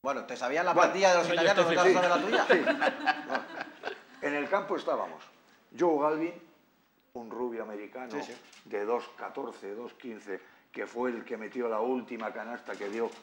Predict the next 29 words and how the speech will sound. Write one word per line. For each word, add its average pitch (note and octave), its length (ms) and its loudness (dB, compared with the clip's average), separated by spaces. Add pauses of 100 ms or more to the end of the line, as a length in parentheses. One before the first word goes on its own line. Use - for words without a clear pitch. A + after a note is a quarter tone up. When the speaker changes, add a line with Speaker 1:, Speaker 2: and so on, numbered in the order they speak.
(100)
Speaker 2:
paso A2 280 -4
a - 20 -6
la G2+ 180 -6
prórroga, A#2+ 420 -6 (840)
aunque G#2+ 280 -12
la G2+ 120 -8
jugada G2+ 300 -4
era C#3 140 -2
para F#2 180 -8
mí. D#3+ 180 -12 (2500)
Porque - 300 -14
Speaker 3:
¿Te - 100 -4
quitó B2+ 200 -6
la C#3 100 0
gloria, D#3 320 -2
Galvin? G3+ 380 -8
Speaker 2:
No, F#3 260 4
no, B2 200 2
que C#3+ 80 2
va, B2 180 0
encantado C#3+ 380 0
de D3 60 2
la G#2 120 0
vida. C#3 280 2 (1200)
La - 120 -8
jugada B2+ 260 -2
era D#3 160 2
para G2+ 180 -6
mí, F3+ 180 -8